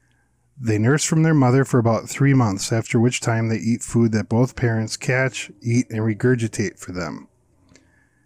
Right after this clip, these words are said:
This is the age where I get a number of calls starting in late May through August. The kits are old enough to leave the den, but will not wander very far. You'll see them sitting next to the road, maybe by a culvert, bridge, or other structure.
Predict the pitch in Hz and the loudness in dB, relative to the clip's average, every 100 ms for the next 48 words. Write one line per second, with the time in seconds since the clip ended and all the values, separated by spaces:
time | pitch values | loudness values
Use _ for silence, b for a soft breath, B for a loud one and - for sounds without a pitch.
0 | b b 156 180 208 185 147 139 139 131 | b b 0 2 0 2 4 4 4 2
1 | 123 117 113 104 131 156 165 - 120 104 | 2 2 2 2 2 4 2 0 -2 0
2 | 104 - 123 120 120 104 101 131 - 113 | -2 -2 0 2 2 0 0 0 0 -2
3 | 113 110 - 110 104 98 85 - - - | -2 -2 -2 0 0 -2 -6 -12 -16 -20
4 | _ _ _ _ b b b b 139 - | _ _ _ _ b b b b -8 -2
5 | 180 - 175 - 135 143 123 110 110 - | -2 0 0 2 2 4 4 2 -2 -4
6 | 117 110 123 117 110 107 135 110 98 104 | -2 2 2 2 -2 0 0 2 0 -2
7 | 107 - 110 117 127 113 110 127 131 95 | -4 -2 0 2 2 2 2 2 2 0
8 | 87 85 - 85 69 73 - _ B B | -4 -8 -6 -6 -6 -8 -16 _ B B
9 | B B - 120 165 - 143 131 127 - | B B -4 2 2 2 2 2 2 2
10 | 123 123 123 - 143 127 117 98 101 107 | 2 2 0 -2 0 2 4 2 0 0
11 | 110 110 107 110 107 - 123 120 131 - | 0 0 0 -2 -2 0 2 2 0 0
12 | 117 120 120 120 117 113 110 - 123 113 | 2 2 2 2 2 0 -4 -4 -4 -4
13 | - - - | -8 -12 -16